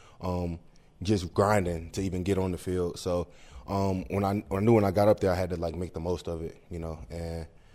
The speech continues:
I've been trying to do that the best of my ability, and I just wanna keep going with that. Um, but it has been a real, um, great experience because I got more,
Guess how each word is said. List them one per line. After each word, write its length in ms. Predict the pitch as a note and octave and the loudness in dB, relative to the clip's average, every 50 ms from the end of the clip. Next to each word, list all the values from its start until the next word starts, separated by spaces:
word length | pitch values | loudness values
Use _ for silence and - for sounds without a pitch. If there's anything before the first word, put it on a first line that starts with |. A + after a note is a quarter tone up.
| - - - | -20 -10 -8
I've 80 | F#2 F2+ | -4 -4
been 100 | F#2 - | -4 -2
trying 180 | - F#2+ F2+ F2+ | -2 -2 -2 -2
to 40 | |
do 140 | E2 F2+ F2 | -2 -4 -2
that 260 | F2 E2+ E2+ E2 - D#2+ E2 | -2 -2 -4 -4 -8 -10 -8
the 60 | E2 | -4
best 220 | E2+ F2 E2+ - | -4 -4 -4 -4
of 60 | F2+ | -4
my 100 | E2+ E2 E2 | -4 -4 -4
ability, 420 | D#2+ F2+ F2 E2+ E2 E2 E2 E2 | -2 -2 -2 -2 -2 -4 -4 -4
and 80 | D#2+ E2 | -2 -4
I 80 | E2+ | -4
just 160 | D#2+ E2 - - | -4 -4 -6 -8
wanna 140 | E2 D#2+ | -8 -8
keep 180 | - - F2+ D#2 | -6 -8 -8 -6
going 240 | E2 E2+ E2 E2 D#2+ | -4 -6 -4 -4 -6
with 140 | D#2 - E2 | -6 -4 -2
that. 300 | E2+ E2+ D#2+ - - - - - - - - - - | -2 -2 -2 -4 -8 -18 -20 -20 -20 -20 -20 -20 -12
Um, 280 | - F2 F2 E2+ E2+ D#2+ | -8 -6 -4 -4 -4 -2
but 120 | F#2 F#2 G#2+ | 0 0 0
it 80 | G#2 | 2
has 220 | G2+ G#2+ G#2+ G2+ F2+ | 2 2 2 2 2
been 200 | F#2 G2 F#2 F2 | 0 0 0 0
a 40 | |
real, 320 | E2+ F2 G2 G2 F#2+ F#2+ - | 2 2 4 4 4 2 0
um, 440 | E2 F2 F2 F2 E2+ E2 E2 D#2+ E2 - - _ - F2 | -2 -4 -4 -4 -4 -4 -6 -8 -12 -16 -20 _ -14 -4
great 220 | D#2 G#2 G2+ F#2 | 0 0 2 2
experience 340 | E2+ - - G2 G2 F#2+ E2 | 0 -2 -2 -2 -2 -2 -2
because 300 | - F2+ - F#2 F2 E2+ | -6 -6 -4 -2 -2 0
I 100 | E2+ F#2 | -2 0
got 300 | F2 F2+ F2 E2 - - | 0 0 -2 -2 -4 -8
more, 440 | E2+ E2+ F2 F#2 G2 G2 G2 F#2+ | -8 -4 -2 0 2 2 2 0